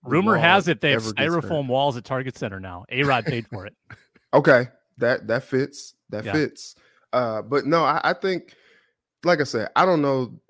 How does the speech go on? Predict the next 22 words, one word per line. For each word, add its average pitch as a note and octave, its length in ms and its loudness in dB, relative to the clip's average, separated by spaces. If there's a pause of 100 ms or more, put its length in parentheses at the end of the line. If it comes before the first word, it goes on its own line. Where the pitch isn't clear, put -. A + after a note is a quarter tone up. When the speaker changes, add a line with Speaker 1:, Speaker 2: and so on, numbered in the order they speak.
Speaker 1:
I, D3+ 160 0
I C#3+ 140 0
don't D3 180 -2
think C3 240 -6
the, A#2 220 -4
the A2+ 140 -8
Wolves A#2 340 -2
win A2+ 480 -4
the G#2 140 -12
series G#2 560 -4
against G#2+ 300 -10
the G#2 80 -8
Nuggets G#2 380 -4
if G2+ 120 -8
Jaden G#2+ 240 -6
McDaniels G2+ 520 -6
plays, A2+ 400 -2
but, G#2 260 -6 (580)
you C#3+ 100 -2
know, A2 300 -4 (140)
I B2 80 -2
think C3+ 340 -2